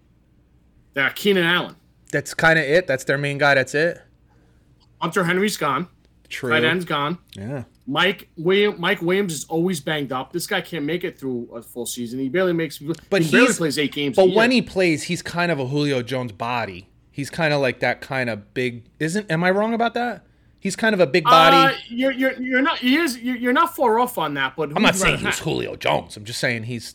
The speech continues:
Speaker 2: he's
Speaker 1: No,
Speaker 2: a
Speaker 1: no, I
Speaker 2: big body, big bodied receiver, X receiver.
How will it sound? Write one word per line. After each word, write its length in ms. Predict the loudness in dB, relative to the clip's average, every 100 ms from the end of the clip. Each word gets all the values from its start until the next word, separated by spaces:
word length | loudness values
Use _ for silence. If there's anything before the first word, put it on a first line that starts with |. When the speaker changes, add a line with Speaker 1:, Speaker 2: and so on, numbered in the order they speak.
| -6
Speaker 2:
he's 80 | 2
Speaker 1:
No, 80 | 4
Speaker 2:
a 60 |
Speaker 1:
no, 160 | 4 6
I 40 |
Speaker 2:
big 200 | 6 6
body, 280 | 4 4 4
big 240 | 0 -2 0
bodied 280 | -2 -2 -6
receiver, 360 | -8 -6 -4 -2
X 280 | -2 -2
receiver. 440 | -10 -10 -10 -12